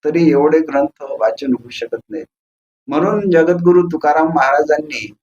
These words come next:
आपल्यासाठी अगदी सोपी करून ठेवलेलं आहे. ते म्हणतात, "चारी वेद जयासाठी त्याचे नाम धरा कंठी, न करी अनिक साधन",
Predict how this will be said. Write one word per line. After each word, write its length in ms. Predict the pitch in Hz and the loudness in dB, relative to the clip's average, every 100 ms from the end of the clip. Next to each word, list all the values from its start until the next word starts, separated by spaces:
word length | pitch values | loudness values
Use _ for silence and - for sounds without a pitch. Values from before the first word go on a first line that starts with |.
| _ _ _ | _ _ _
आपल्यासाठी 720 | 127 131 180 180 190 185 196 | -6 -2 0 0 -2 -4 0
अगदी 340 | 160 160 165 190 | 0 0 0 -2
सोपी 400 | - 160 160 170 | 0 0 2 2
करून 360 | 156 151 151 | 2 0 -2
ठेवलेलं 400 | 131 117 110 101 | 0 0 0 -4
आहे. 160 | - - _ _ _ - _ _ _ _ _ | -6 -10 _ _ _ -20 _ _ _ _ _
ते 60 | 156 | 0
म्हणतात, 440 | 160 165 170 180 - - | 2 2 0 -2 -4 -2
"चारी 420 | 143 165 208 220 | 0 0 0 0
वेद 300 | 180 180 180 | 2 2 0
जयासाठी 840 | 185 156 147 165 139 127 - 131 - _ _ _ - | -2 0 2 0 -4 -6 -6 -10 -10 _ _ _ -6
त्याचे 340 | 131 - 175 | -4 0 2
नाम 440 | 170 127 131 170 - | 2 2 2 0 0
धरा 240 | 123 131 | 0 0
कंठी, 500 | - 113 - - 87 - _ _ _ _ _ | 0 -6 -8 -14 -16 -16 _ _ _ _ _
न 260 | 156 190 190 | -2 0 2
करी 240 | 196 233 | 2 2
अनिक 420 | 170 165 170 - | 2 -2 -4 -2
साधन", 480 | 214 156 151 143 127 | -2 0 -2 0 0